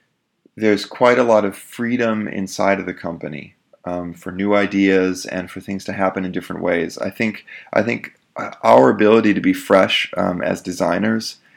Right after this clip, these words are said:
has a lot to do with the fact that the company has, isn't, it hasn't frozen into a single process or, you know, uh, some sort of political structure where, or power structure or something. It's,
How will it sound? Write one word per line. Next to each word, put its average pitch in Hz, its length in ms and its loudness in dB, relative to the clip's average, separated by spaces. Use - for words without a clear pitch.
has 104 400 2
a 101 60 4
lot 104 220 6
to - 80 0
do 107 120 2
with 98 140 2
the 98 60 -6
fact 95 340 0
that 92 160 -2
the 87 100 -4
company 120 520 0
has, 98 280 0
isn't, 98 320 0
it - 160 -4
hasn't 110 400 2
frozen 104 640 2
into 92 600 -2
a - 80 -8
single 98 400 -2
process 92 840 0
or, 92 480 0
you 101 120 2
know, 92 280 4
uh, - 280 2
some 98 300 4
sort 95 320 2
of 90 280 -2
political 95 800 2
structure 98 680 6
where, 92 300 4
or 85 120 0
power 98 360 6
structure 95 580 0
or 90 80 -4
something. 90 560 -6
It's, - 360 -10